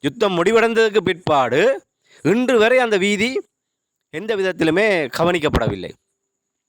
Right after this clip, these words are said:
ஆகவே இது, அ, இதுவரை காலமும் இருந்த இந்த அரசுகளினுடைய ஒரு பாராமுகம். இந்த அரசாவது இதை கவனத்தில் எடுத்து செயல்படுத்த வேண்டும் என்ற நோக்கத்தோடு தான் ஒரு கவன ஈர்ப்பாக இந்த மக்கள் செய்கின்றார்.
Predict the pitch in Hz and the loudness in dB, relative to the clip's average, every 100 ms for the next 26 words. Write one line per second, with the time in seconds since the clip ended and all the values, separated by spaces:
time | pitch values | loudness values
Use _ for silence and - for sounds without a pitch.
0 | - - - - - _ - 156 254 208 | -20 -20 -20 -20 -20 _ -6 2 4 4
1 | 226 254 202 151 165 156 143 202 247 233 | 2 2 2 2 4 4 2 4 4 4
2 | 214 226 226 214 208 208 214 202 165 202 | 2 2 2 2 0 0 0 2 0 0
3 | 220 214 196 190 175 170 226 453 370 _ | 2 2 2 0 0 0 0 -2 -10 _
4 | - 220 247 190 190 185 139 113 - - | -8 -4 -2 -2 -2 -2 -2 -4 -6 -12
5 | _ _ _ _ _ 139 214 233 180 247 | _ _ _ _ _ 0 2 2 4 2
6 | - 262 254 247 262 247 240 190 196 233 | 2 2 4 2 0 0 -2 0 0 0
7 | 214 190 233 - 269 - 214 226 233 208 | 2 2 0 -4 -8 -2 -2 0 -4 2
8 | 214 208 202 196 196 185 180 233 226 208 | 2 2 0 -2 0 2 2 0 0 0
9 | 170 131 127 226 233 - 202 247 262 247 | 0 2 0 2 0 0 0 0 0 -2
10 | 220 185 180 214 240 214 190 196 175 220 | -4 -2 -2 -2 -2 -2 0 0 2 0
11 | 117 104 | 0 -4